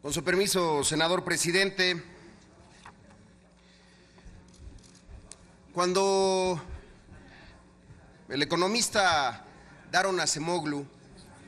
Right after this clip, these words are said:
y el politólogo James Robinson hicieron su obra,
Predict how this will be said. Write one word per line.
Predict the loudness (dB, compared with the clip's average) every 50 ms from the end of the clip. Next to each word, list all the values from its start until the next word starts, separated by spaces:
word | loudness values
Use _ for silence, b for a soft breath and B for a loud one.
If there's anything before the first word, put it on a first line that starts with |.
| -20 -20 -18 -12
y | -10
el | -8 -6
politólogo | -4 -4 -4 -2 -2 0 0 0 0 0 0 0 0 0 0 -2 -2 -2
James | -2 -2 -2 -2 -2
Robinson | -4 -2 -2 -2 -4 -4 -4 -4 -6 -6 -8 B B B B B B B B B -14 -8
hicieron | -4 -2 0 0 0 0 0 0
su | 0 0 2
obra, | 2 0 0 0 0 0 -2 -2 -6